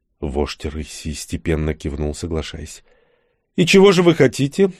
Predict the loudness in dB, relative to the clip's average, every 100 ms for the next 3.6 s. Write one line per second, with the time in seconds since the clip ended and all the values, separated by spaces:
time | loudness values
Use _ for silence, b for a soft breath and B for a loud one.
0 | b 0 2 6 4 6 4 6 6 6
1 | 6 6 4 2 2 2 4 4 0 -4
2 | 0 4 8 8 8 6 4 -2 0 4
3 | 6 6 4 0 -8 -8